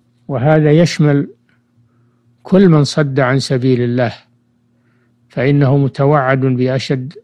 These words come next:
الوعيد. فالذي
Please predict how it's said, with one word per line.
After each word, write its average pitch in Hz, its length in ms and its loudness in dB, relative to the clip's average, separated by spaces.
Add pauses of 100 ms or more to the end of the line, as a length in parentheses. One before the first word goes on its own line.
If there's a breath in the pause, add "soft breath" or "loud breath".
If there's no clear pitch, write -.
(1040)
الوعيد. 131 580 0 (1300)
فالذي 147 680 2